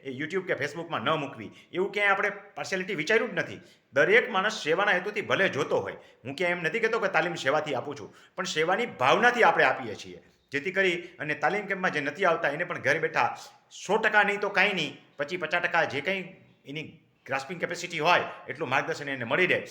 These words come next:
અને એટલું કામ પણ એ જાતે કરતા શીખી શકે. તો આવા તાલીમ કેમ્પો ચાલુ રહેશે. તાલીમ કેમ્પ હવેથી બે પ્રકારના રહેશે. એક રેગ્યુલર રેવન્યુ એન્ટ્રીને લગતા તાલીમ કેમ્પ હશે, જેને આપણે બેઝિક તાલીમ કેમ્પ કહેશું,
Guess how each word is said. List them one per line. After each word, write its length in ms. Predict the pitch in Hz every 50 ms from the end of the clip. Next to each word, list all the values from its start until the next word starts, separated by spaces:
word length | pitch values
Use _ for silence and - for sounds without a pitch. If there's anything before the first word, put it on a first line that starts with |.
| - - -
અને 120 | 123 127 127
એટલું 200 | 127 175 185 -
કામ 200 | 165 151 147 -
પણ 100 | 151 139
એ 160 | 127 127 117
જાતે 260 | - - 113 117 143
કરતા 240 | - 135 120 - 120
શીખી 280 | 117 - 147 - 151 127
શકે. 220 | 120 - 120 110 107 107 - - - -
તો 140 | 131 127 123 127
આવા 160 | 143 170 175 170
તાલીમ 200 | 156 160 160 156
કેમ્પો 220 | - 147 139 151
ચાલુ 260 | 143 135 123 127 143
રહેશે. 300 | 147 147 147 147 - 170 175 170 - - _ _ _ _ _ _ _ _ -
તાલીમ 220 | 170 185 220 226 220
કેમ્પ 180 | 240 233 202
હવેથી 240 | 185 196 220 220 226
બે 160 | 175 180 214
પ્રકારના 420 | 214 - 180 180 190 185 165 139 107
રહેશે. 280 | 101 101 - - 95 - _ _ _ _ _ _ -
એક 200 | 185 220 214 214 - - - - - - - _ _ _ _ _ _ -
રેગ્યુલર 360 | 113 147 160 185 226 240 262
રેવન્યુ 300 | 208 196 202 220 220 240
એન્ટ્રીને 440 | 233 - 175 180 185 185 220 220 208
લગતા 240 | 185 175 175 - 165
તાલીમ 280 | 131 135 135 143 139 139
કેમ્પ 180 | 139 120 104
હશે, 180 | 127 - 202 190
જેને 200 | 123 160 175 185
આપણે 160 | 185 190 185
બેઝિક 340 | - 139 143 139 196 - -
તાલીમ 220 | 156 143 139 127
કેમ્પ 220 | 117 - 113 107 -
કહેશું, 320 | 120 117 - 226 -